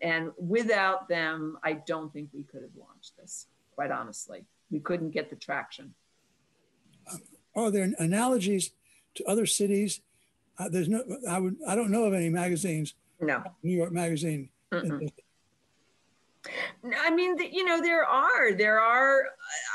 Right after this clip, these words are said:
Speaker 1: I'm not sure there's an ownership that feels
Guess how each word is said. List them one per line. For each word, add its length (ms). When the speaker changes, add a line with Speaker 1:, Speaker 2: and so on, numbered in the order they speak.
Speaker 1:
I'm 140
not 200
sure 200
there's 260
an 240
ownership 680
that 280
feels 800